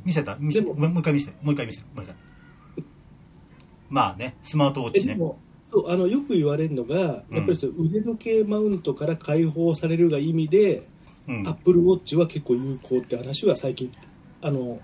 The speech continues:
Speaker 2: サラリーマンの間でも聞きますよ、結構。
Speaker 1: そう、それはね、私は最近、
Speaker 2: うん。
Speaker 1: あの、ごめんなさい、
Speaker 2: うん。
Speaker 1: このリスナーさんたちには悪いけど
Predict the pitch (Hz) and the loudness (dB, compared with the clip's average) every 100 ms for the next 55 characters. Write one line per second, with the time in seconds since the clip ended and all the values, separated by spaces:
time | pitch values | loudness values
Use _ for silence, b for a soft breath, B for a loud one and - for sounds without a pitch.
0 | - - - - - - 151 151 143 117 | -18 -20 -20 -20 -16 -2 2 4 4 0
1 | 113 131 143 156 - - 131 120 - - | -4 -2 0 0 -4 -10 -12 -10 -10 -12
2 | - - - - - - - - - - | -18 -20 -20 -20 -20 -20 -20 -20 -20 -20
3 | - - 143 101 - - 139 131 117 110 | -20 -6 -4 -4 -8 -4 0 0 -2 -6
4 | 101 117 - 113 147 127 120 - 117 120 | -8 -10 -10 -8 -6 -4 -6 -8 -10 -8
5 | 101 90 - - - - - - 139 123 | -6 -8 -14 -20 -20 -20 -20 -10 -8 -6
6 | - 117 117 120 131 127 110 110 104 113 | -8 -10 -8 -8 -8 -8 -4 -6 -6 -10
7 | 107 104 113 120 98 98 101 107 107 170 | -10 -10 -8 -8 -8 -8 -8 -10 -10 -6
8 | 196 98 | -4 -6